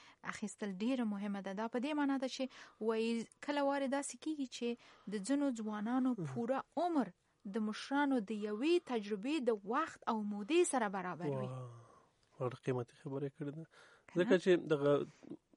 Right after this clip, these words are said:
Speaker 2: مشوره چې ورکوي، که نه،
Speaker 1: مهم.
Speaker 2: د یو کار باره کې، نو دغه کار کې عمرونه تیر کړي.
Speaker 1: بالکل.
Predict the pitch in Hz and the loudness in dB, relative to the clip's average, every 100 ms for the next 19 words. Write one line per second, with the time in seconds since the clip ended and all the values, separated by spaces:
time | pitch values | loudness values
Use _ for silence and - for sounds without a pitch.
0 | _ 147 - 185 190 175 170 208 202 170 | _ -2 4 4 8 6 6 0 0 -2
1 | 220 226 214 190 180 135 131 127 156 151 | -2 -2 -2 -2 -2 -2 -4 0 4 4
2 | 131 123 120 - - 143 143 175 160 - | 4 -2 -4 -8 -6 0 4 4 4 2
3 | 180 175 - 143 139 160 151 - 127 - | 2 2 -2 -2 2 4 4 2 -4 -2
4 | 156 117 214 202 - - | -4 -2 -4 -6 -10 -14